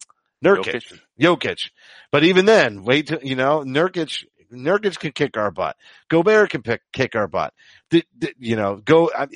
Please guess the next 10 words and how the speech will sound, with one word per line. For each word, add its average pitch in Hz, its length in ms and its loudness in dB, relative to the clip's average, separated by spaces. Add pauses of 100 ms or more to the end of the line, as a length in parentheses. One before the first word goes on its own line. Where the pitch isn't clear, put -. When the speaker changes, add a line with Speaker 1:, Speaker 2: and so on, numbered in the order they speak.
(120)
Speaker 1:
this 233 260 0
is 240 160 -4
just 190 280 -6
not 156 320 0
working. 82 420 -10 (440)
They 165 160 4
have 160 240 0
got 139 340 0
to 143 100 -4
get 101 420 -6